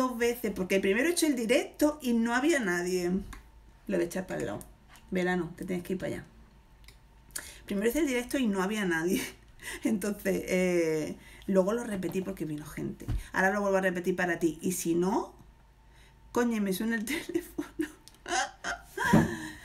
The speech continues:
Ay, Esther, mira, el otro día me acordaba de ti, porque la miraba y yo decía, "Ay, qué ve, esto tiene que ser cosa del destino, porque que esta no se haya ido todavía es súper raro". Digo, "Y Esther la quería".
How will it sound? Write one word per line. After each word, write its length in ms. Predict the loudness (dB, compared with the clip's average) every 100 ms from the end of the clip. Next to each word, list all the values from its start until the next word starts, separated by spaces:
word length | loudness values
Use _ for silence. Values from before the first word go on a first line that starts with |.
| 4
Ay, 300 | 6 8 6
Esther, 340 | 4 4 4
mira, 240 | 4 2 4
el 60 |
otro 160 | 2 2
día 100 | 2
me 80 | 4
acordaba 400 | 2 4 6 8
de 120 | 6
ti, 140 | 4
porque 260 | 0 4 4
la 100 | 4
miraba 300 | 4 4 4
y 60 |
yo 60 | 4
decía, 320 | 2 -2 -2
"Ay, 180 | -4 -8
qué 160 | -2 0
ve, 200 | 0 -2 -8 -20 -20 -10
esto 300 | 0 0 2
tiene 200 | 2 2 2
que 100 | 2
ser 160 | 2
cosa 240 | 2 2 2
del 160 | 2 0
destino, 440 | -2 0 0 2
porque 340 | 4 4 2 2
que 260 | 0 0
esta 340 | 2 2 2 -4 -4
no 100 | 0
se 160 | 2
haya 200 | 2 2
ido 200 | 2 2
todavía 320 | 2 2 2 0
es 60 |
súper 420 | 0 0 0 -4 -4
raro". 360 | -2 0 0 -4 -14 -20 -14 0 0 2
Digo, 380 | 0 2 4 4
"Y 120 | 4
Esther 300 | 0 2 2
la 160 | 4 2
quería". 540 | 2 4 2 2 -4